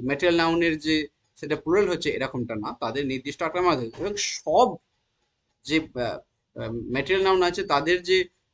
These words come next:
প্লুরাল হবে, মানে পু-, মানে মা-, মানে প্লুরাল করে যে অন্য মিনিং হবে,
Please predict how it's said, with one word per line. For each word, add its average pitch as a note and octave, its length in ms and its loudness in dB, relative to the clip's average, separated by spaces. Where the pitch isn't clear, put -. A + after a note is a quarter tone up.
প্লুরাল E3+ 260 4
হবে, E3+ 280 0
মানে C3 180 -2
পু-, B2+ 360 -10
মানে C3 140 -6
মা-, C3+ 340 2
মানে C3+ 100 -2
প্লুরাল F3 360 2
করে F#3+ 160 0
যে F#3 80 0
অন্য F3 220 2
মিনিং A#3+ 280 6
হবে, - 180 -6